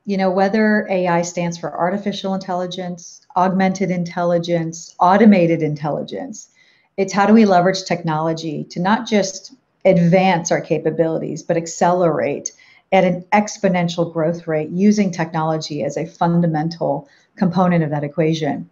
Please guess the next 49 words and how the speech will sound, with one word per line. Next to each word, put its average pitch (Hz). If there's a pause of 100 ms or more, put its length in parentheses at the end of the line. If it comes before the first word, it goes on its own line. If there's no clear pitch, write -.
(1080)
Some 190
companies 214
are 190
really 202
good 170
at 147
it. - (140)
Some -
companies 220
actually 196
aren't 226
very 127
good 135
at 101
it. - (540)
Um, 170
and 196
so 190
it's 196
really 220
helping 175 (200)
the 175
organization 175 (460)
lean 214
in 196
on 170
technology, 160
not 170
as 214
we 208
know 175
it, 143
not 175
as 175
I 175
T 170
or 160
not 165
as 175
a 160
A 185
I 170
shop 151
or 165
not 165
as 185
a 190
consulting 170
firm, 147